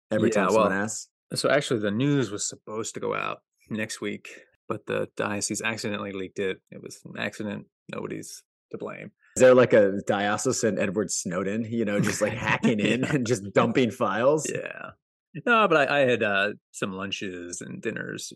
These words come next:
Speaker 2: scheduled with people 'cause I wanted to tell people face to face. So last night I made a bunch of calls. If I didn't call you, I'm very sorry. I, I kinda got worn out <laughs> for a little while. But again, love Birmingham, love this cathedral. There are gonna be two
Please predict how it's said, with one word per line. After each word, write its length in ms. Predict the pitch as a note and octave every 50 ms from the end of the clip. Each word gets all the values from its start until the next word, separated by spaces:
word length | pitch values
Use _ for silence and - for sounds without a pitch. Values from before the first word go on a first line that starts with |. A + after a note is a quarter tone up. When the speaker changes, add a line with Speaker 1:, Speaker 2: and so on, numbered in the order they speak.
| - _ _ _ -
Speaker 2:
scheduled 420 | - - - - - G#2 G#2+ -
with 140 | - - -
people 600 | - - - - - G#2 G2+ G2+ - B2 A#2 - -
'cause 100 | - D3
I 40 | D3+
wanted 240 | E3+ C3+ G2+ F#2 F#2
to 80 | G2 - _ _ -
tell 120 | - G2+
people 240 | - - - - -
face 240 | - - F#2+ - -
to 100 | - F#2
face. 640 | - - E2 D#2+ D#2+ F#2 - - - - - - - _
So 240 | _ - - - A2
last 320 | G#2 G2+ F#2 F2+ - -
night 240 | G#2 F#2+ F#2 F#2 F2+
I 40 | F#2
made 180 | F2+ F2+ F2 F2
a 140 | E2+ E2+ - _ _ _ _ -
bunch 180 | C#3 C3 A#2 C3
of 120 | A#2 -
calls. 480 | - D3 C#3 C3+ C3 B2+ B2+ B2 A2+ A2+
If 100 | G#2 A#2+
I 60 | A#2+
didn't 240 | C3 C#3 C3 B2+ G#2+
call 240 | - B2+ B2 A#2
you, 300 | A#2 A2+ A2+ A#2 A2+ A2+
I'm 120 | G#2+ G#2 G2+
very 180 | G#2+ G#2+ G#2 G#2
sorry. 640 | - - A2+ G#2 G#2 G#2 G#2 G2+ G2+ G2+ G2 G2+
I, 40 | F#2 - _ _ - -
I 60 | A2+
kinda 200 | - - A#2 A2
got 160 | G#2 G#2 G2+ G2
worn 220 | G2+ G2 G2 F#2+
out 240 | F#2+ G2 G2 F#2+ -
<laughs> 0 |
for 140 | - - C#3+
a 40 | - -
little 160 | C#3 A#2+ G#2
while. 460 | G#2 G2+ F#2+ F#2+ F#2+ G2 F#2+ G2+ G#2+ A#2 -
But 200 | - - - - - _ _ _ -
again, 300 | D3+ C3+ D#3 D3 C#3+ D3
love 200 | F3 G3 F#3 C#3+
Birmingham, 500 | B2 D3 C#3 C3 B2 A#2+ A#2+ B2 B2 A#2+
love 360 | B2+ C3+ C3+ C#3 D3 C#3+ C3
this 180 | C3 C3 B2 -
cathedral. 800 | - B2+ - - B2+ B2 A#2 A#2 A#2 A#2+ A#2 A2+ A2+ A2+ G#2+ - _ _ _ _ _
There 260 | - A#2+ B2+ B2+ B2
are 180 | - A#2+ B2 A#2+
gonna 240 | A#2 B2+ B2 B2 A#2+
be 280 | G#2+ A#2+ A#2 A#2 A2 _
two 380 | - - - D3 D3 D3 C#3+